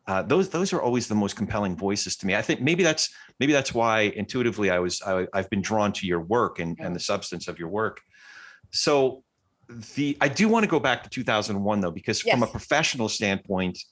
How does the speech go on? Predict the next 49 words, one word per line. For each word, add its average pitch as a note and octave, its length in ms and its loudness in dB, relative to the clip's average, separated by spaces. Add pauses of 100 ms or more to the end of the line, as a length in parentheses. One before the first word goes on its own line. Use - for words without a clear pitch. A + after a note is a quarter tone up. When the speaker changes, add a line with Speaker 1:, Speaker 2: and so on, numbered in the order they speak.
(960)
Speaker 1:
you C3 280 0
were, B2+ 640 4
you D3+ 120 4
were G3 100 4
an G3 60 4
employee. F#3 680 0
You B2+ 140 0
were, C#3 320 0
you E3 80 -2
know, C3+ 340 -2
time C#3 220 2
for D#3 120 -10
dollars E3 360 4
kind G#2 180 0
of F2+ 60 -2
a F2+ 60 -6
thing. G2 260 0
And B2 100 2
then C#3+ 120 4
all D3 200 2
of D#3+ 60 0
a C#3 60 -2
sudden E3 320 0
you G#2 80 -2
took - 200 -6
this - 220 -6
risk B2 320 0
of G#2 240 -2
becoming A2+ 400 -2
an G2 160 -2
enterprising G#2+ 640 -2
entrepreneur, G#2+ 800 -2 (960)
and A#2 140 2
it F#2 100 -2
was F#2 140 -4
two G2 160 -6
thousand F#2 500 -2
one, - 320 -4
<laughs> - 60 -6
like, - 200 -6
you C3 60 -2
know, G2 220 0 (220)
so - 140 0
barely B2 360 4
six - 280 2
months A2+ 260 2
Speaker 2:
<laughs> C#3+ 80 8
Speaker 1:
into A#2 260 0
it, G2+ 160 2